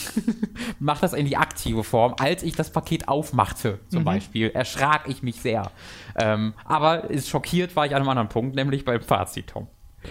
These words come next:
Speaker 1: Äh, mein Fazit, da gehe ich dann nämlich raus aus der Ich-Perspektive
Speaker 2: Mhm.
Speaker 1: und sag quasi, "Butter bei die Fische, hier ist meine Meinung zu dem Spiel." Ist ein sehr harmloses
Speaker 2: Steht da Butter bei die Fische?
Speaker 1: Steht da tatsächlich. Ich habe
Speaker 2: Okay,
Speaker 1: angeschrieben,
Speaker 2: sehr
Speaker 1: "Jetzt mal
Speaker 2: schön.
Speaker 1: Butter bei die Fische."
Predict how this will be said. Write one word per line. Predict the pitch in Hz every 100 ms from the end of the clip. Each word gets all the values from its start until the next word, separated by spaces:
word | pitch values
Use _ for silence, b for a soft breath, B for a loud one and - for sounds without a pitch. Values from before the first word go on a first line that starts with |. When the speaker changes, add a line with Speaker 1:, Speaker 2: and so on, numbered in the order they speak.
| B B B -
Speaker 1:
Äh, | 120 123 127
mein | 131 139
Fazit, | 135 208 226 214 202 160
da | 160
gehe | 156 151
ich | 156
dann | 151
nämlich | 143 139 135 -
raus | 135 143
aus | 123 120
der | - 117 110 110 - B B B -
Ich-Perspektive | 131 - 131 - 120 170 165
Speaker 2:
Mhm. | 190
Speaker 1:
und | 117 113
sag | 117 117
quasi, | 127 117 113
"Butter | 170 180
bei | 147
die | 135
Fische, | 123 190 - 175 170 B B
hier | 156 147
ist | 131
meine | 127 120
Meinung | 113 113
zu | 113
dem | 117
Spiel." | - 110 101 - B -
Ist | 170 165
ein | 160
sehr | 151 151
harmloses | 156 156 143
Speaker 2:
Steht | 135 170
da | 196
Butter | 160 180 185
bei | 180
die | 180
Fische? | 185 180 214
Speaker 1:
Steht | 139 175
da |
tatsächlich. | 175 156 135 - 87 -
Ich |
habe | 135 135
Speaker 2:
Okay, | 139
Speaker 1:
angeschrieben, | 185 147
Speaker 2:
sehr | 143
Speaker 1:
"Jetzt | 160
mal | 147
Speaker 2:
schön. |
Speaker 1:
Butter | 143 151 139
bei | 120
die | 117
Fische." | 107 -